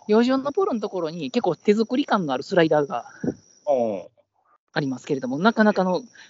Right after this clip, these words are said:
Speaker 1: なかなかの勢いで滑れるスライダーでしたね。
Speaker 2: <laughs>
Speaker 1: あの、一直線というか、ちょ-、ちょっとだけ曲がるだけの、
Speaker 2: うんうん。
Speaker 1: ね、ステンレス製の滑り台でこう水が流れてるんですけど。
Speaker 2: ああ。まあ、ちっちゃい子供やったらそれぐらいがちょうどええわな。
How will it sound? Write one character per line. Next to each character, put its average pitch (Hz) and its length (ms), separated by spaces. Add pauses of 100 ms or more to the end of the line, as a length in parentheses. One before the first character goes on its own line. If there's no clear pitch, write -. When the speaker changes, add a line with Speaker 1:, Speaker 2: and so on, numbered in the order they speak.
(240)
Speaker 1:
な 226 120
か 254 100
な 240 100
か 233 120
の 220 100
勢 202 260
い 175 140
で 127 160
滑 147 180
れ 139 120
る 135 100
ス - 180
ラ 139 60
イ 131 40
ダ 123 100
ー 117 60
で 123 60
し - 160
た - 60
ね。 - 80 (1080)
Speaker 2:
<laughs> - 80 (720)
Speaker 1:
あ 165 40
の、 165 40
一 - 180
直 110 100 (160)
線 156 180
と - 60
い - 20
う - 20
か、 143 100
ち - 100
ょ-、 269 40
ち 269 100
ょ 294 40
っ - 20
と - 100
だ 254 100
け 240 120
曲 214 120
が 202 100
る 190 80
だ 180 100
け 170 100
の、 156 180 (480)
Speaker 2:
う 143 60
ん - 20
う 123 40 (100)
ん。 92 280 (220)
Speaker 1:
ね、 170 80
ス - 80
テ 180 100
ン 160 80
レ 160 80
ス - 100
製 151 180
の 160 200
滑 170 140
り 165 60
台 147 140
で 123 100
こ - 80
う 135 40
水 156 180
が 151 100
流 151 160
れ 139 80
て 139 80
る 123 80
ん 113 40
で 104 60
す - 80
け 123 60
ど。 - 60 (320)
Speaker 2:
あ 101 420 (160)
あ。 196 60
ま 170 80
あ、 120 40
ち - 120
っ - 20
ち - 100
ゃ 262 40
い 240 40
子 151 120
供 147 160
や 202 80
っ - 40
た - 80
ら 104 100
そ - 120
れ 123 60
ぐ - 100
ら 147 60
い 143 40
が 156 80
ち - 120
ょ - 20
う 101 80
ど 107 140
え 95 60
え 101 40
わ - 120
な。 - 40